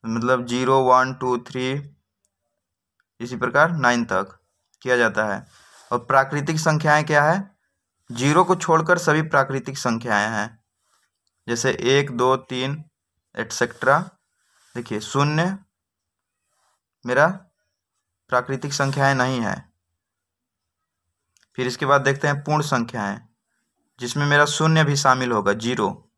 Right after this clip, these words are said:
ज़ीरो भी शामिल होगा, उसे पूर्ण संख्या कहते हैं। देखिए, भाज्य संख्या क्या होती है? भाज्य संख्या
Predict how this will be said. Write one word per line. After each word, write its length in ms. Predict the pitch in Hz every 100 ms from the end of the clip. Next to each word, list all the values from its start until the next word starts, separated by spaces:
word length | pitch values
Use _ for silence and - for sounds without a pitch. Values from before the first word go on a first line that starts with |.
| _ _ 117
ज़ीरो 280 | 120 143
भी 100 | 143
शामिल 340 | 143 151 143 143
होगा, 200 | 143 151
उसे 180 | 139 143
पूर्ण 240 | 147 151
संख्या 320 | 147 131 123
कहते 340 | 110 107 107 101
हैं। 220 | 98 98 - _ _ _ _ _ _ _ _ _ _ _ _ _ _ _ _ _ _ _ _ _ _ _ _ _ _ _ _ _ _ _ _ _ 571 622 _ _ _ _ -
देखिए, 200 | 123 151
भाज्य 440 | 131 123 143 143
संख्या 420 | 139 143 139 143
क्या 220 | 139 135 117
होती 320 | 113 110 110
है? 240 | 113 120
भाज्य 360 | 120 127 135 143
संख्या 540 | 143 131 120 107 104